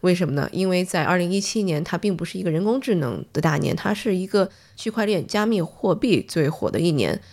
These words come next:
虽然当年啊，美国证券交易委员会S E C拒绝了多家资产管理公司申请发行比特币现货的E T F，但是不影响比特币从二零一七年年初的六百美元一直升到了两万美元。那福布斯的一篇文章甚至是把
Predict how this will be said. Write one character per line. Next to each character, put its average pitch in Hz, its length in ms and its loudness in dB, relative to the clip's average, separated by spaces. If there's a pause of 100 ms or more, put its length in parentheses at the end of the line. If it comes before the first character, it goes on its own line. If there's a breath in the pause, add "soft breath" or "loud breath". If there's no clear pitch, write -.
(280 loud breath)
虽 - 140 0
然 226 160 0
当 214 160 0
年 147 200 0
啊， 151 100 0
美 151 160 0
国 151 160 0
证 175 160 0
券 156 160 -2
交 165 160 0
易 165 80 2
委 156 80 0
员 - 100 -6
会 160 140 -2
S 160 220 -2
E 156 80 -2
C 165 360 -2
拒 180 260 -2
绝 135 200 0
了 151 160 2
多 190 180 0
家 160 180 0
资 156 120 -4
产 151 160 -2
管 151 160 0
理 156 80 -2
公 165 200 0
司 165 180 -2
申 180 200 0
请 - 220 -6 (100)
发 170 160 2
行 135 300 -2 (160 loud breath)
比 - 100 -4
特 - 160 0
币 175 140 0
现 170 180 0
货 170 120 0
的 160 60 0
E 170 100 0
T 165 160 -2
F， 156 200 0 (240 loud breath)
但 220 140 2
是 202 80 0
不 196 100 -2
影 175 140 2
响 165 180 0
比 - 120 -4
特 175 140 2
币 160 160 -2
从 - 200 -4
二 175 140 0
零 170 120 0
一 185 120 -2
七 185 180 -4
年 165 160 2
年 156 160 0
初 - 180 -6
的 175 120 -2
六 196 160 4
百 139 140 2
美 151 100 0
元 - 200 -2
一 170 60 -2
直 151 140 0
升 170 200 -2
到 165 120 2
了 147 80 2
两 - 160 -2
万 160 120 4
美 151 100 0
元。 76 200 0 (400 loud breath)
那 190 120 -2
福 185 180 -2
布 208 120 0
斯 208 200 -2
的 190 80 2
一 165 80 2
篇 160 180 0
文 160 160 0
章 160 180 0
甚 180 140 0
至 160 140 0
是 170 80 0
把 - 180 0